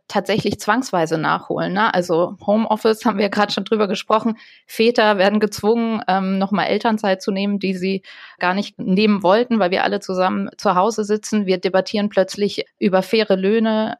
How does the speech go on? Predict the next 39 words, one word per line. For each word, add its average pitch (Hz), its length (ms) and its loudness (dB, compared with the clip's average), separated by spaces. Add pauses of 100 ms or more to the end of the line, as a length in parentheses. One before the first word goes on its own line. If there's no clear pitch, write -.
für 185 220 -2
wenig 208 320 0
verdienende, 190 560 2
systemrelevante 185 920 0
Berufe 190 440 -4
und 190 140 -2
so 180 120 -2
weiter. 185 360 2
Also 180 280 0 (220)
es - 100 -12
werden 185 360 0
Prozesse 196 600 0
auch 180 300 0
sehr 196 260 2
dynamisch 180 520 0
gerade 165 280 0
nachgeholt, 226 580 0
aber 202 200 2
auch 202 120 0
in 196 100 0
den 196 120 0
Leben 208 260 0
der 185 120 -2
einzelnen 196 440 -2
Menschen 214 460 -2 (520)
mag 196 300 0
das 202 180 0
Aufholen 208 380 0
ja 190 140 0
auch 196 200 2
<laughs> - 0 -
manchmal 180 360 2
ein 175 60 -6
bisschen 170 440 -2 (200)
was 190 260 -2
Gehetztes 202 520 -2
haben, 190 300 2
also, 175 380 2 (380)
oder 170 300 -2